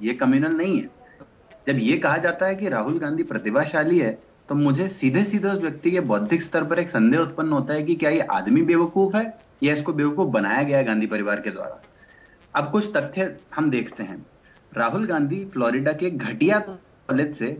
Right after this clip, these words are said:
बैचलर्स डिग्री के कोर्स में फेल हो गया था पहले साल में। उसके बाद बॉम्बे के सेंट स्टीफेंस में आकर के पढ़ा और वहां पे अंग्रेजी का कोर्स भी पास नहीं कर पाया। राहुल गांधी ऐसा बेवकूफ आदमी है जिसको कॉन्डम और कॉन्डोमिनियम तक में फर्क नहीं पता है।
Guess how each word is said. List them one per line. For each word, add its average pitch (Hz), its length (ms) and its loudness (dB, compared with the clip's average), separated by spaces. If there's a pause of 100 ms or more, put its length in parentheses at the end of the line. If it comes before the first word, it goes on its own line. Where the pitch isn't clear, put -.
बैचलर्स 160 440 0
डिग्री 156 280 4
के 180 120 0
कोर्स 170 300 0
में 180 80 -2
फेल 156 220 0
हो 151 80 2
गया 151 120 0
था 151 100 -6
पहले 120 280 0
साल 107 200 -4
में। 90 200 -8 (380)
उसके 135 260 -4
बाद 165 200 2
बॉम्बे 139 400 2
के 170 100 0
सेंट 151 280 2
स्टीफेंस 160 420 0
में 160 140 0
आकर 156 240 -2
के 160 100 -4
पढ़ा 143 240 2
और 165 120 2
वहां 147 160 2
पे 151 100 -2
अंग्रेजी 127 300 0
का 190 80 2
कोर्स 175 240 -4
भी 175 80 -4
पास 135 320 -2
नहीं 139 100 -2
कर 117 120 -4
पाया। 92 280 -10 (680)
राहुल 120 320 0
गांधी 160 400 0
ऐसा 165 260 -2
बेवकूफ 156 480 -4
आदमी 143 300 0
है 165 80 2
जिसको 160 260 -2
कॉन्डम 123 440 4
और 160 80 4
कॉन्डोमिनियम 127 880 4
तक 185 160 0
में 180 80 0
फर्क 160 260 -4
नहीं 160 120 2
पता 139 260 -2
है। - 180 -10